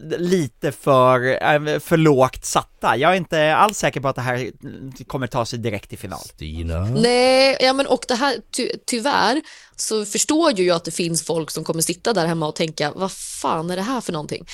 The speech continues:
Speaker 3: Eh, det kommer finnas folk som tycker att det här är dåligt, men det kommer också finnas de som tycker att det här är,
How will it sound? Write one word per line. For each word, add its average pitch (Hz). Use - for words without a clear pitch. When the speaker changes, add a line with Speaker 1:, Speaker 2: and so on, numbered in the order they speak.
Speaker 3:
Eh, 180
det 196
kommer 240
finnas 190
folk 131
som 165
tycker 156
att 151
det -
här 143
är -
dåligt, 208
men 226
det 254
kommer 240
också 247
finnas 220
de 180
som 170
tycker 185
att 170
det 170
här 165
är, 160